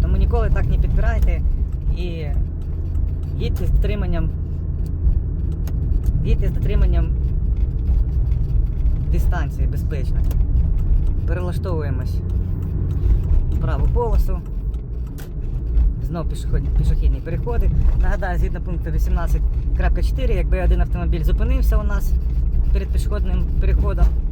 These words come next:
то ми не маємо права далі їхати, поки не пересвідчились в тому, що на пішохідному переході нема людей.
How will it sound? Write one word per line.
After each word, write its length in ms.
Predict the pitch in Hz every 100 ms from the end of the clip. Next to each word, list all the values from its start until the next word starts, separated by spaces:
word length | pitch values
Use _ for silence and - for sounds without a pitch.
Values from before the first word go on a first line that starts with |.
| - - -
то 100 | 208
ми 120 | 226
не 60 | 190
маємо 300 | 190 - -
права 300 | - 165 156
далі 220 | 165 175
їхати, 400 | - 233 160 147
поки 180 | 151 -
не 100 | 160
пересвідчились 580 | 147 156 175 156 151 151
в 40 |
тому, 240 | - 165 165
що 260 | - 170 170 - - - - - - 151 - - - - - - - - - - - - - - -
на 140 | 165 175
пішохідному 500 | - 160 180 151 147
переході 420 | - - 147 151
нема 260 | 147 151
людей. 280 | 151 - 127